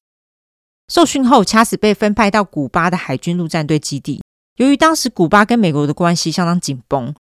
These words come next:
所以被派去古巴算是一个蛮难熬的服役地点。可是掐死可能觉得既然是自己选择的这条路，便努力的让自己过得更好。服役的期间，掐死为了让自己成为一个更全方位的人，他在营地修了很多课程，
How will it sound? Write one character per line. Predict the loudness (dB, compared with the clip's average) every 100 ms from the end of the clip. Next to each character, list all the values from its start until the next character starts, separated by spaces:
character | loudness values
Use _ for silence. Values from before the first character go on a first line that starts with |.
| _ _
所 | 0 2
以 |
被 | 2
派 | 2 2
去 | 0
古 | -2 -2
巴 | 2 2 2
算 | 0
是 | -2 0
一 |
个 | -2
蛮 | -4 -4
难 | -6 -4
熬 | -2
的 | -2
服 | -4 -6 -4
役 | -4
地 | -2 -4
点。 | -4 -10 -12 _ _
可 | -6 -2
是 | 0
掐 | 2 2
死 | 2 -2
可 | -2
能 | -2
觉 | 0 0
得 | 2 0
既 | 0 0
然 |
是 | 0 -2
自 | -4
己 | -4
选 | -4 -4
择 | -4
的 | -2
这 | 0
条 | 0 -2
路， | -2 0
便 | 2 2
努 | 2
力 | 2 2
的 |
让 | 2 0
自 | -2
己 | -4
过 | -2 -2
得 | -2
更 | -4 -6
好。 | -4 -6 -8 _ _ _ _ _ -4
服 | 2
役 | 4 6
的 |
期 | 2 0
间， | -4 -2 -4 -6 _ _ -8
掐 | -2 -2
死 | -2 -2
为 | 2
了 | 2
让 | 2 -2
自 | -2
己 | -4
成 | -2 -2
为 |
一 | -2
个 | -2
更 | -2
全 | -2 -4
方 | -2 -2 0
位 | 0
的 | 0 -2
人， | -4 -6 _ _ _
他 | 0
在 | 4 4
营 | 2 2
地 | 0
修 | 2 2
了 | 2
很 | 0
多 | -4
课 | -2 -2
程， | -2 -6 -10